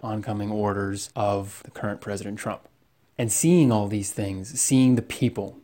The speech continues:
the actual faces, instead of just the likes that I would normally see on social media. The four K likes for a post is turning into a four thousand person protest to resist the pipeline.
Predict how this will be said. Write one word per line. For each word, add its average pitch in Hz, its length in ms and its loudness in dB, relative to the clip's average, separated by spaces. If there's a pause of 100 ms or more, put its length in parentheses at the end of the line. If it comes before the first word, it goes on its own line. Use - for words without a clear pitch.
the - 80 -4
actual 123 340 0
faces, 107 580 -2
instead 110 520 0
of 101 340 0
just 110 440 -2
the 110 120 4
likes 104 600 -2
that 117 160 2
I 104 100 2
would 107 160 0
normally 110 460 0
see 104 240 -6
on 98 120 -6
social 101 320 -6
media. 98 440 -8 (100)
The 104 500 0
four 113 360 2
K 110 260 -4
likes 104 400 -2
for 104 220 -6
a 101 40 -6
post - 480 -6
is 123 120 -4
turning 113 280 -2
into 104 520 -4
a 101 380 -2
four 170 260 2
thousand 107 360 -2
person 104 340 -2
protest - 680 -4
to 127 180 2
resist 110 640 2
the - 100 -4
pipeline. - 560 -4